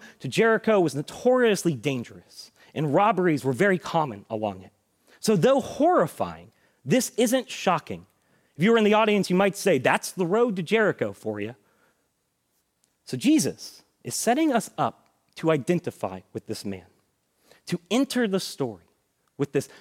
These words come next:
common, normal, relatable scenario, and to begin to wonder who will help this man. Or, as we're drawn into the story and we identify with him, who will help me? He continues,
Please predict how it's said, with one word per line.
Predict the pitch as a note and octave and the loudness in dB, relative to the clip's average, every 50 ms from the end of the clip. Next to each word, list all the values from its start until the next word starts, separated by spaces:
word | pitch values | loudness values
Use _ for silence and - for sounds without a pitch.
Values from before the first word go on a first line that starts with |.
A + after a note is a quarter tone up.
| - _ _ _ | -20 _ _ _
common, | - - - G#3 G#3+ G#3+ G#3 G3 F3 C#3 A#2+ A2+ A2+ B2 C3+ | -12 -6 -2 2 2 4 4 2 2 0 -2 -2 -4 -2 0
normal, | D#3 F3+ G3+ G3+ F#3+ F3 D3 A#2 | 2 2 2 2 2 0 0 -2
relatable | A2 A#2 B2+ A#2 A2 C3+ E3 F3+ F3+ D#3 D3 B2+ A#2 G#2+ | -2 -4 -6 -4 -2 0 0 2 2 2 0 0 -4 -6
scenario, | - - - A#2 B2 B2 B2 B2 A2 G2 G2+ F#2+ _ _ _ _ _ _ _ _ _ _ _ | -8 -8 -6 -4 -4 -4 -4 -4 -6 -8 -10 -14 _ _ _ _ _ _ _ _ _ _ _
and | - | -8
to | - D3 | -8 -4
begin | C#3 F3+ D3 E3+ A#3+ C4 A#3 | -4 -2 0 2 2 2 2
to | G#3 A3 | 2 0
wonder | F3+ E3+ G3 G3+ G3 E3 C#3+ B2+ A#2+ - _ _ _ _ _ _ _ _ _ | 2 2 2 2 2 2 0 -2 -4 -8 _ _ _ _ _ _ _ _ _
who | - F#3+ A3 | -2 -2 2
will | G3 G#3 G3 | 2 2 0
help | - - - - D#3 B2+ - _ _ _ _ | 0 -2 -2 -2 -2 -2 -4 _ _ _ _
this | A#2 A2 - - | -10 -10 -10 -10
man. | F#2+ G2+ G2 F2 F2 G2 _ _ _ _ _ _ _ _ _ _ _ | -12 -12 -12 -12 -16 -20 _ _ _ _ _ _ _ _ _ _ _
Or, | - F3+ G#3+ F3+ C3+ A2+ A#2+ A#2+ _ _ _ _ _ _ _ _ _ _ | 0 2 2 2 2 0 -4 -12 _ _ _ _ _ _ _ _ _ _
as | C3 C#3+ - | -4 -4 -4
we're | A#2 A#2 C#3+ F3 G3+ F#3+ | -2 -2 0 0 0 0
drawn | - - B2+ D#3+ E3 F3 F3+ E3+ E3+ | -2 -2 -2 0 0 2 2 2 2
into | E3 F3 E3 - | 0 -2 -2 -4
the | D3 D3+ C3+ | -6 -6 -6
story | - - - E3 E3 D#3+ C#3+ A#2+ G#2+ G#2 - _ _ _ _ _ _ | -8 -4 -4 -2 -2 -2 -4 -6 -8 -12 -16 _ _ _ _ _ _
and | - A#2+ | -6 -4
we | B2+ A2+ | -2 -2
identify | A#2 G#2+ - - F#3 F#3 F3 - B2+ - C#3 A#2+ A2+ | -4 -6 -2 -2 -2 0 0 -4 -6 -4 -2 0 0
with | G#2 A2 A2+ - - | 0 -2 -6 -6 -8
him, | G#2 G2 - _ _ _ | -10 -10 -12 _ _ _
who | _ - F#3+ G3+ G#3 | _ -2 0 0 0
will | G3 D#3 C3 D3+ E3+ E3+ E3 E3 D#3 - - _ _ | -2 -2 0 0 2 2 2 0 -2 -6 -16 _ _
help | _ - D3+ C3+ A#2+ A2+ - _ _ _ _ _ _ _ _ _ | _ -6 -4 -4 -4 -6 -10 _ _ _ _ _ _ _ _ _
me? | - A2 G#2+ F#2 D#2 _ _ _ _ _ _ _ _ _ _ _ _ _ _ _ _ _ _ _ _ | -12 -12 -12 -12 -12 _ _ _ _ _ _ _ _ _ _ _ _ _ _ _ _ _ _ _ _
He | _ C3 | _ -10
continues, | A#2+ C3 A#2+ - - G3 F3 C3+ G#2 G2+ - _ - _ | -8 -8 -8 -4 -2 -2 -2 -2 -4 -8 -12 _ -20 _